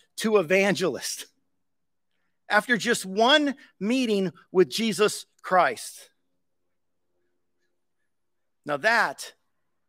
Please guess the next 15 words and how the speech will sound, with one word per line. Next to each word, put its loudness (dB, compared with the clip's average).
is -10
an -8
undeniable -4
and -12
unmistakable -6
change -8
in -6
perspective. -8
You -2
know, 2
I 4
said 2
at 2
the -8
beginning, -6